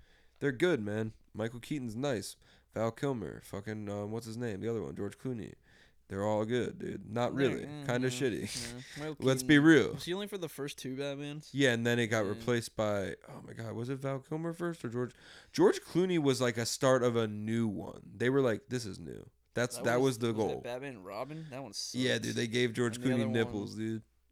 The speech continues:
Speaker 2: <laughs> Yeah.
Speaker 1: The suit had little nipples for
Speaker 2: Yeah.
Speaker 1: some reason. It was like, "Why?"
Speaker 2: It's
Speaker 1: All right.
Speaker 2: as useless as nipples
Speaker 1: Going
Speaker 2: on a
Speaker 1: back to this,
Speaker 2: breastplate.
Speaker 1: I think
Speaker 2: Yeah,
Speaker 1: it
Speaker 2: let's
Speaker 1: is the intro of the,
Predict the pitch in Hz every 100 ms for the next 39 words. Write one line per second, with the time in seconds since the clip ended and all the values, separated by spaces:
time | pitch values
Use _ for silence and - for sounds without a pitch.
0 | _ _ 147 156 143 139 135 123 139 139
1 | 143 135 135 131 120 117 113 113 117 113
2 | 113 110 110 110 107 117 113 113 110 -
3 | 131 113 101 - _ _ _ - - -
4 | - _ - 123 113 - 123 131 - 135
5 | 127 117 117 131 165 165 165 117 117 127
6 | 117 107 107 120 - 160 175 117 113 147
7 | 117 90 - - - _ 110 104 110 -
8 | 110 107 104 - 98 98 95 - - 107
9 | 104